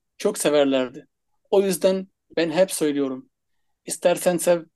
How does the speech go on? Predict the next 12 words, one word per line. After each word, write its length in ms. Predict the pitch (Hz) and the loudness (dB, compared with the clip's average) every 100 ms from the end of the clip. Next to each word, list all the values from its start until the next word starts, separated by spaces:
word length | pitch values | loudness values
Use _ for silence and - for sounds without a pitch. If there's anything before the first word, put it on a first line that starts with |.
| - | -14
istersen 480 | - 156 143 156 139 | -6 -4 -4 -6 -6
sevme. 460 | 143 135 131 120 _ _ _ _ _ _ _ - | -2 -2 -2 -12 _ _ _ _ _ _ _ -8
İstersen 540 | 160 - 175 160 139 | -6 -2 -2 0 -4
taraftar 380 | 139 139 135 190 | 0 0 0 2
ol, 200 | 175 175 175 _ - | 4 2 0 _ -16
istersen 500 | - 165 156 175 165 | -6 -4 -2 -2 2
olma. 380 | 165 165 131 - _ - | 2 2 0 -6 _ -2
Ama 380 | 185 135 131 _ _ _ _ _ _ _ _ - | 0 0 -4 _ _ _ _ _ _ _ _ -6
Mustafa 320 | 156 175 175 | -2 0 0
Kemal 220 | 170 185 | 0 0
Atatürk 460 | 180 185 185 160 - | 0 -2 -8 -6 -4
gibi 340 | 151 143 | 0 0